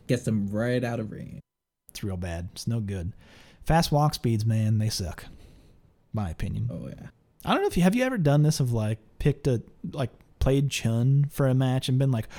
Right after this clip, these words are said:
Speaker 2: "Whoa, I'm just fly-, <laughs> oh, slow, the brakes, you're just flying across the screen left.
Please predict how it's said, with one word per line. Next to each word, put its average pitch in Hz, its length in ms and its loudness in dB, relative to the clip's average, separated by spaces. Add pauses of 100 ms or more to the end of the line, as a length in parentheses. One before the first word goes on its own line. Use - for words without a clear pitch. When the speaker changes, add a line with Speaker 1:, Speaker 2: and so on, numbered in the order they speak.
(100)
Speaker 2:
"Whoa, 208 420 8
I'm 147 120 4
just 190 220 0
fly-, 196 400 0 (120)
<laughs> - 140 -8
oh, 220 220 8
slow, 214 420 6
the 147 140 2
brakes, 220 520 2
you're 190 140 2
just 147 140 0
flying 165 400 2
across 185 400 2
the 185 60 -2
screen 214 440 -2
left. 160 180 2